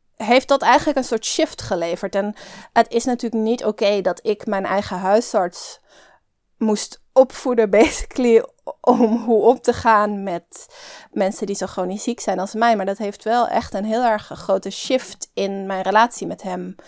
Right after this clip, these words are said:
ehm, teweeggebracht. En ik ben nu ook nog steeds bij hem en nu geeft hij wel de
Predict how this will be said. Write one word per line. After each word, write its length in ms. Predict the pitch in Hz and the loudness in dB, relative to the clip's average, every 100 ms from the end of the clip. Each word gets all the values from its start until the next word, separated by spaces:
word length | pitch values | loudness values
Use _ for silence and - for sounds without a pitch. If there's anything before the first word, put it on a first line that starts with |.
| - - - - | -20 -20 -20 -6
ehm, 500 | 190 220 226 226 226 240 - | -4 -4 -6 -10 -14 -16 -6
teweeggebracht. 720 | 214 190 190 - 180 175 - | -2 0 -2 -4 0 0 0
En 80 | 214 | -4
ik 120 | 202 | 0
ben 200 | - 240 | 2 4
nu 180 | 233 240 | 4 4
ook 120 | 202 | 2
nog 140 | 196 - | -2 -6
steeds 280 | 220 233 | -4 -4
bij 120 | - 190 | -2 -4
hem 220 | 190 190 | -4 -4
en 200 | 190 196 | -6 -4
nu 360 | 196 202 202 - - - | -2 0 -2 -8 -18 -20
geeft 340 | - - 190 - | -8 -2 -2 -2
hij 100 | 202 | 4
wel 180 | 214 233 | 4 6
de 220 | 202 | 2